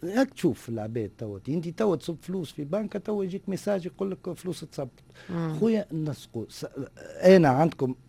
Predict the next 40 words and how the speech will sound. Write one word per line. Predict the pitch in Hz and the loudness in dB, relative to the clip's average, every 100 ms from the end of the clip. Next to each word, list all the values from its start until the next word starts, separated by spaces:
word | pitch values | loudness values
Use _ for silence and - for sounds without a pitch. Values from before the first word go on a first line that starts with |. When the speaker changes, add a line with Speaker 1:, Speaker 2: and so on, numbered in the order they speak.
| - 98 | -16 -4
Speaker 1:
فم-، | 143 131 | -2 -2
تبارك | 131 160 156 190 | 2 2 4 2
الله | 175 | 0
الشرطه | - 170 156 | -2 -4 -4
كل | - 156 | -4 -2
باللي | 135 139 | -2 -2
تابليت، | 131 120 120 107 | -4 -6 -4 -6
اي | - 247 | 2 4
مخالفه | 220 147 131 135 - 147 | 6 2 -2 -4 -6 -8
عديها | 156 147 165 147 | -6 -6 -6 -8
لل-، | 147 147 143 175 - _ _ - - - - - | -12 -12 -12 -16 -18 _ _ -20 -20 -20 -20 -6
للحريف | 143 - 156 165 - | -6 -2 0 0 -2
اللي | 165 | -6
يسوق | - 165 | -4 -8
في-، | - | -6
عديها | 160 233 220 254 294 | 2 4 6 8 8
لي | 262 | 8
لي | 247 254 262 | 8 6 4
انا، | 220 | 2
مش | 214 214 240 | 0 0 2
مشكل، | 190 | 4
ما | 175 165 | 4 4
Speaker 2:
مم. | 156 | 2
Speaker 1:
تفكليش | 147 127 - 156 - | -4 -8 -4 -4 0
ورقي | 202 202 - | 0 0 -2
في | 190 196 | -4 -2
بلاصه | 208 196 214 | -2 0 0
بعيده. | 190 196 170 170 180 - - - - - | 2 2 2 0 -2 -16 -20 -20 -20 -6
ف-، | - | 2
ف-، | 196 127 156 | 2 2 4
هذوما | 175 247 311 220 | 8 10 12 10
المشاكل، | 175 170 - 208 156 | 10 8 6 4 6
راهو | 165 | 4
اكثر | 165 - - | 4 4 4
مشاكل | 165 156 156 127 | 4 4 2 0
قاسي | 104 131 151 | -2 0 2
Speaker 2:
أي. | 131 | 4
Speaker 1:
فيها | 131 | 4
قطاع | - 117 131 113 | 4 0 2 2
اللوكاسيون | 117 - 110 143 135 | 2 0 -2 -2 -2